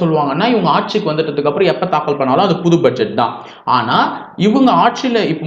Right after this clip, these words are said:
முடிய போகுது, பிப்ரவரி மாசம் எலெக்ஷன் நடக்குது, சாரி பட்ஜெட் தாக்கல் பண்றாங்க, ஏப்ரல் மாசம் எலெக்ஷன் நடக்குதுன்னா அப்ப அங்க தாக்கல் பண்ற பட்ஜெட்டுக்கு பேர் என்னன்னு பார்த்தீங்கன்னா இன்டரம் பட்ஜெட், இடைக்கால பட்ஜெட்னு சொல்லுவாங்க. ஏன் அதை இடைக்கால பட்ஜெட்னு சொல்றாங்கன்னு பாத்தீங்கன்னா இப்ப இவங்க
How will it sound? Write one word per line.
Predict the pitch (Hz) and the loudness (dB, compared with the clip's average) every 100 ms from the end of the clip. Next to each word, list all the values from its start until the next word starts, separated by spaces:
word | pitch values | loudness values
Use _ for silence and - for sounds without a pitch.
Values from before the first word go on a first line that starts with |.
| 165 | 0
முடிய | 180 208 | 0 2
போகுது, | 180 135 - | 2 2 0
பிப்ரவரி | 160 175 220 208 | 0 2 4 4
மாசம் | 180 156 | 2 2
எலெக்ஷன் | 160 175 180 | 0 0 -2
நடக்குது, | 151 143 113 113 117 | 0 0 2 2 2
சாரி | 151 147 120 | 2 2 0
பட்ஜெட் | 131 208 202 | 0 0 0
தாக்கல் | 147 131 | -2 -2
பண்றாங்க, | 120 107 104 175 277 - - - 190 | -2 -2 0 0 -2 -8 -14 -4 -2
ஏப்ரல் | 294 254 | 0 0
மாசம் | 214 165 151 | 2 2 2
எலெக்ஷன் | 185 208 | 0 0
நடக்குதுன்னா | 160 143 131 123 185 269 - - 131 | -2 0 -2 0 0 0 -6 -4 -4
அப்ப | - - 233 - 156 | -4 -2 -2 0 -2
அங்க | 180 196 190 185 180 175 | 0 0 2 2 2 0
தாக்கல் | - 214 202 | 0 0 -2
பண்ற | 151 135 | -2 -2
பட்ஜெட்டுக்கு | 131 165 160 135 | -2 -2 -4 -2
பேர் | 135 127 | 0 0
என்னன்னு | 131 127 | -2 -2
பார்த்தீங்கன்னா | 117 123 170 143 | -2 -2 -2 0
இன்டரம் | 160 175 190 196 202 139 | 0 0 0 0 0 2
பட்ஜெட், | 117 120 - - - - 135 | 2 2 -2 -4 -12 -6 -2
இடைக்கால | 180 190 202 156 | 0 2 0 2
பட்ஜெட்னு | 127 120 156 156 | 0 -2 -4 0
சொல்லுவாங்க. | 127 117 110 131 | 0 0 0 0
ஏன் | 220 | 2
அதை | 208 147 | 2 2
இடைக்கால | 156 175 180 165 | 2 4 2 2
பட்ஜெட்னு | 123 120 143 156 | -2 -4 -4 -4
சொல்றாங்கன்னு | 110 107 123 - | -2 -2 -2 -2
பாத்தீங்கன்னா | - 95 107 175 - - - 214 | -4 -4 -2 -2 -4 -12 -6 -4
இப்ப | 214 254 | 0 2
இவங்க | 214 | 2